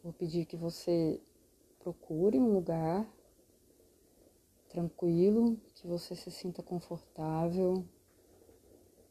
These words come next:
de preferência que esteja um pouquinho escuro, pra gente aí já convidar nossa pineal pra trabalhar, essa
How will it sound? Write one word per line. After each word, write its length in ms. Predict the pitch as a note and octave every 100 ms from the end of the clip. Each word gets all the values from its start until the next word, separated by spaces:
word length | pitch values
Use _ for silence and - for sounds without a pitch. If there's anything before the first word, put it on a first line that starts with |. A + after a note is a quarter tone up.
| _ _ -
de 120 | F3
preferência 1000 | - F3 E3+ F3+ E3+ E3 E3 E3 - E3+ D#3+ D#3+ D#3 D#3 D3+ - _
que 60 | -
esteja 400 | - E3+ E3 E3+
um 60 |
pouquinho 880 | E3 - - - - C4+ D#4 D4 C4
escuro, 920 | A3+ - - F3 E3+ F#3+ G#3 G3+ G#3 G3+ _ _ _ _ _ _ _ - - - _ _ _ _ -
pra 220 | F3 E3+
gente 440 | D#3+ E3 D#3+ -
aí 400 | E3 E3 D#3 D#3
já 180 | D#3+ D#3+
convidar 840 | - F3 D#3+ E3+ D#3+ D#3+ D#3+ D#3 - _ _ _ _
nossa 320 | F3 E3 - - -
pineal 720 | F#3+ F#3+ F3+ D#3+ D#3+ E3 E3+ E3+ D#3+ - _ _ _ _ _ _ _ _ _ - _
pra 100 | D#3+
trabalhar, 840 | D#3 E3 D#3 D#3 D#3 D#3 D#3+ F3+ F3+
essa 280 | E3+ -